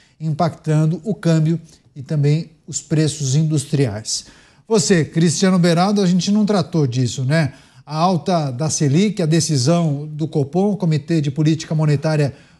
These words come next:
do Banco Central, e, naturalmente, é um remédio muito utilizado, para muitos um remédio amargo,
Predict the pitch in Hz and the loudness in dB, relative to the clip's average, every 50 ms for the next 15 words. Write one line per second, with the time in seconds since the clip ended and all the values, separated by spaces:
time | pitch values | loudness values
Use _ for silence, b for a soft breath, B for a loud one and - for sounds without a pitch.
0 | B - 165 196 220 165 151 156 147 147 - - 196 196 190 175 185 196 208 226 | B -6 -4 0 2 2 2 2 2 0 0 0 0 2 2 2 2 0 0 0
1 | 262 262 B B B B B B B - 240 226 220 214 214 220 202 202 214 208 | 0 -4 B B B B B B B -4 -2 -2 -2 -4 -4 -2 0 2 2 2
2 | 214 233 226 220 208 185 185 202 226 220 - 233 - - - - 247 233 240 247 | 0 0 2 2 2 4 4 2 2 0 -2 -8 -12 -14 -12 -4 0 2 2 2
3 | 226 220 214 202 165 - 196 180 165 170 165 160 160 151 127 131 156 170 160 151 | 2 2 0 0 0 2 2 4 4 4 4 2 2 0 2 0 0 2 2 2
4 | 165 180 180 - 190 170 - 202 202 226 226 196 202 240 254 285 302 - - - | 2 2 2 2 -2 -2 -2 0 0 0 0 0 0 0 0 -2 -4 -8 -12 -20
5 | _ _ _ 240 240 214 202 185 180 175 165 143 165 147 143 147 175 170 - - | _ _ _ -4 -2 0 2 2 4 2 2 2 0 -2 0 0 0 0 0 0
6 | 196 180 160 156 156 160 156 139 175 190 202 196 190 196 214 240 247 - | 0 0 2 2 2 0 0 0 0 0 2 2 2 2 0 -2 -4 -8